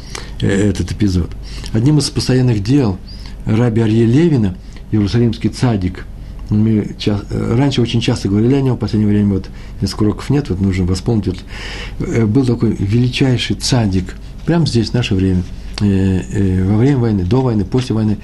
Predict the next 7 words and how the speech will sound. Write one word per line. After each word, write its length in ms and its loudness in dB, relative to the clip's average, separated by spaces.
в 40 -2
Иерусалиме 580 4
и 60 2
после 320 -2
войны. 140 2
Называется 360 2
цадик 260 2